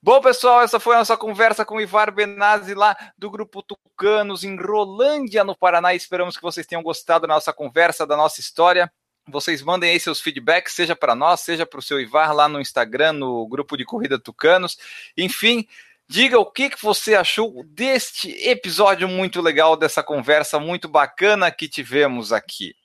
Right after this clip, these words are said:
Antes da gente ir embora, sempre lembrando das formas de apoiar o nosso projeto tão lindo, você pode apoiar, desde dois mil e dezessete você pode apoiar o nosso projeto. Tem o Padrim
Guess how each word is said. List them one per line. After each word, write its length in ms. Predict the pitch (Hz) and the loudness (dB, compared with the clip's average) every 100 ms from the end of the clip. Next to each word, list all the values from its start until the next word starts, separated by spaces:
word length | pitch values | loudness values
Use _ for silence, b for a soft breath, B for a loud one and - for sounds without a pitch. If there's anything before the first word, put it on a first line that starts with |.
| _ _ - | _ _ 0
Antes 260 | 214 269 - | 4 4 4
da 140 | 233 | 2
gente 240 | 202 220 220 | 2 0 -2
ir 60 | |
embora, 400 | 202 214 226 220 | 0 4 4 4
sempre 400 | - 208 214 202 | 0 -2 -2 0
lembrando 420 | 202 190 185 196 | -2 -2 -4 -2
das 200 | 190 180 | 0 -2
formas 440 | - 185 185 180 151 | 0 0 0 -2 -2
de 80 | 180 | -2
apoiar 500 | - 175 175 175 170 | -2 -2 2 2 2
o 40 | |
nosso 280 | 170 160 - | -2 -2 -2
projeto 520 | 175 143 180 175 170 - | -10 -2 0 0 -4 -2
tão 200 | 233 226 | 0 0
lindo, 400 | 214 240 226 202 b b b | -4 -6 -6 -10 b b b
você 220 | 175 185 | -8 -6
pode 260 | 185 208 220 | -2 0 2
apoiar, 440 | 214 - 170 185 190 | 0 -2 2 2 2
desde 320 | 214 262 247 | -2 -10 -6
dois 180 | 214 190 | -6 -6
mil 120 | 226 | -10
e 20 | |
dezessete 640 | 208 214 - 196 220 - | -8 -8 -2 0 0 -2
você 240 | 143 - 151 | -10 -8 -2
pode 260 | 151 151 | 0 0
apoiar 300 | 151 143 143 | 0 2 0
o 40 | 139 | 2
nosso 220 | 131 - | -4 -4
projeto. 480 | - 110 107 - - | -10 -4 -2 -4 -4
Tem 160 | 220 | -4
o 60 | 240 | 2
Padrim 500 | 226 202 202 247 | 2 2 -2 -2